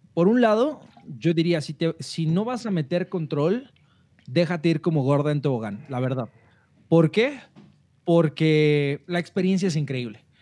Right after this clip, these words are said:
Y yo, yo lo veo con algunos productos que tengo como productos de Apple, donde cuando estuve en Estados Unidos,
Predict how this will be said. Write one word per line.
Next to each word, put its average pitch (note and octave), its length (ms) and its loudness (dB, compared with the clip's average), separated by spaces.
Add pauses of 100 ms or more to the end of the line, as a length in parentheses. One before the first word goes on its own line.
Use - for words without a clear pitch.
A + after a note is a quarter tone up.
(240)
Y C3 140 -4
yo, E3 160 2
yo E3 180 2
lo F#3 120 6
veo F#3 140 4
con F3 140 0
algunos D#3 360 0
productos C#3+ 400 -2
que - 80 -12
tengo D3 260 -4
como A#2+ 320 -6
productos C3 460 -4
de C3+ 80 -4
Apple, C#3+ 320 -2
donde B2 320 -2
cuando C3 260 -2
estuve D#3+ 220 0
en E3+ 80 2
Estados D3+ 340 -2
Unidos, D3+ 380 2